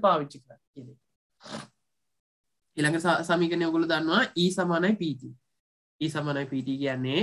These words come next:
ශක්තිය සමානයි ශ්‍රමතාවයේ වාරයක් නැත්නම් ජවයේ වාරයක් කාලය. සරලයිනේ.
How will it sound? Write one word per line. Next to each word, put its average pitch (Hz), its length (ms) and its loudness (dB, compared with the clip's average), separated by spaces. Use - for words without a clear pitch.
ශක්තිය 196 640 0
සමානයි 160 600 0
ශ්‍රමතාවයේ 151 800 -2
වාරයක් 147 400 -2
නැත්නම් 151 300 -8
ජවයේ 143 260 0
වාරයක් 139 360 -2
කාලය. 135 280 0
සරලයිනේ. 175 500 0